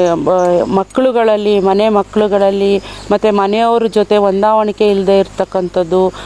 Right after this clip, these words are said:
ಏನಾದರೂ ಒಂದು ಮನಸ್ತಾಪಗಳು ಇರ್ತಕ್ಕಂಥದ್ದು ಇದ್ರೆ, ಆಮೇಲೆ ಮನೆಯಲ್ಲಿ ಶಾಂತಿ ಅನ್ನೋದು ಇರಲ್ಲ, ಎಷ್ಟೊತ್ತಿಗೆ ಮನೆಯಿಂದ ಆಚೆ ಹೋಗ್ಬೇಕಪ್ಪ ಅಂತ ಅನ್ನಿಸ್ತಾ ಇರುತ್ತೆ ಅವ್ರಿಗೆ. So ಅಂಥ ಸಮಸ್ಯೆಗಳಿದ್ದವ್ರಿಗೆ, so ಇನ್ನು ಮುಂತಾದ ಈ ಸಮಸ್ಯೆಗಳಿದ್ದವ್ರು ಎಲ್ಲರೂ ಸಹ,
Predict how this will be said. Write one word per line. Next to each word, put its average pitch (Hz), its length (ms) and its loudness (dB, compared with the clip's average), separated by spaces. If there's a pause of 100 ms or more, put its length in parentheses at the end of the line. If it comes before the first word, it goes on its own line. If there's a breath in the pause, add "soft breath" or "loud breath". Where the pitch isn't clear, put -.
(220 loud breath)
ಏನಾದರೂ 226 460 2
ಒಂದು 220 160 0
ಮನಸ್ತಾಪಗಳು 208 760 -2
ಇರ್ತಕ್ಕಂಥದ್ದು 190 800 -2
ಇದ್ರೆ, 170 420 0 (400 loud breath)
ಆಮೇಲೆ 226 180 -2
ಮನೆಯಲ್ಲಿ 226 400 0
ಶಾಂತಿ 233 480 -2
ಅನ್ನೋದು 226 240 0
ಇರಲ್ಲ, 190 240 2
ಎಷ್ಟೊತ್ತಿಗೆ 226 600 -2
ಮನೆಯಿಂದ 214 360 0
ಆಚೆ 196 260 -2
ಹೋಗ್ಬೇಕಪ್ಪ 196 680 -4
ಅಂತ 190 280 -4
ಅನ್ನಿಸ್ತಾ 190 460 -2
ಇರುತ್ತೆ 170 280 -4
ಅವ್ರಿಗೆ. 151 300 -6 (520 loud breath)
So 247 140 -2
ಅಂಥ 220 260 -2
ಸಮಸ್ಯೆಗಳಿದ್ದವ್ರಿಗೆ, 208 1300 0 (460 loud breath)
so 233 120 0
ಇನ್ನು 240 280 0
ಮುಂತಾದ 247 520 0
ಈ 226 200 0
ಸಮಸ್ಯೆಗಳಿದ್ದವ್ರು 214 920 -2
ಎಲ್ಲರೂ 214 560 0
ಸಹ, 185 240 -6